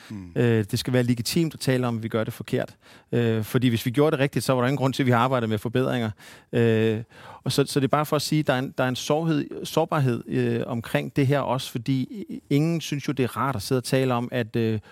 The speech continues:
Speaker 2: "Gud, jeg har gjort det, det forkert, siden jeg startede her", ikke? Øh, så derfor også at få skabt et rum, hvor man et eller andet sted, øh, også siger, "Jamen, prøv at forståeligt nok, der er nogen, der synes, det er sår-, for, for sårbart at sidde og snakke om fejl,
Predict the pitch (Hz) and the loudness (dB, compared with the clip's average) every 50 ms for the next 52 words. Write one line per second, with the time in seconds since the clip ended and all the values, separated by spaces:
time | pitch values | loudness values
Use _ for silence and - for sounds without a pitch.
0 | - _ - - 135 147 147 - - - _ - 127 107 110 107 139 135 120 - | -20 _ 0 2 4 4 4 2 -4 -10 _ -2 0 0 0 2 0 0 0 0
1 | 117 104 101 - - - - - - 143 - - - - - - - - 143 143 | 0 -2 -2 -2 -4 -6 -2 2 2 2 2 0 -10 -20 -18 -14 -2 2 2 4
2 | 127 131 123 117 - 127 107 107 120 147 135 113 117 120 120 - - 160 165 - | 4 4 4 2 2 2 2 4 2 2 2 2 2 2 0 0 0 -2 -4 -4
3 | - - - - - - _ - 127 120 120 117 113 113 110 110 107 110 107 - | -10 -20 -20 -20 -20 -10 _ 0 2 4 4 4 4 4 2 2 2 0 -2 -4
4 | - - - - - - - - - 120 123 165 165 151 - 156 147 147 151 - | -10 -18 -20 -20 -20 -20 -10 -6 -2 2 4 4 4 4 2 0 -2 -2 -2 -6
5 | 156 - 147 - - 147 135 - - 135 - 143 151 156 151 143 131 127 123 123 | -8 -8 -6 -2 0 0 0 0 -2 -6 -4 -2 -2 0 0 0 0 2 2 2
6 | 131 139 139 143 135 131 123 - - 131 127 127 131 131 131 131 120 113 110 107 | 2 2 2 0 -2 -2 -4 -2 2 2 4 4 4 4 4 4 2 2 2 2
7 | 107 107 107 - - - - 226 185 - - - - - - - - 135 131 - | 0 0 -2 -4 -6 -8 -10 -12 -14 -14 -16 -18 -20 -20 -12 -8 -6 -6 -4 -4
8 | - - 139 135 131 135 131 127 120 117 117 110 - - 135 135 131 127 123 127 | -2 0 2 4 4 4 4 2 0 -2 -2 -4 -2 -2 -2 0 0 0 -2 -2
9 | 131 - - - 127 - - 139 139 135 123 123 120 120 123 123 - 135 127 123 | -4 -6 -6 -8 -6 -2 2 2 2 2 0 -2 -2 -2 -2 -2 -2 -2 -2 0
10 | 123 135 131 127 - - 135 127 - - 135 113 - - 123 123 - - - - | -2 -2 -4 -4 -4 -4 -6 -4 -2 -2 -2 -2 0 0 -2 -2 -4 -6 -6 -4
11 | - 139 135 - - - 151 - - - 139 127 127 135 131 117 107 107 - - | -2 -2 -2 -4 -4 -2 -2 -2 -2 -2 -2 -2 0 0 -2 -2 -2 -4 -4 -4
12 | 127 127 127 - - 120 107 107 110 104 101 - - 127 123 - - | -4 -4 -4 -2 -2 -2 -2 -2 -2 -4 -6 -4 -2 -2 -2 -2 -4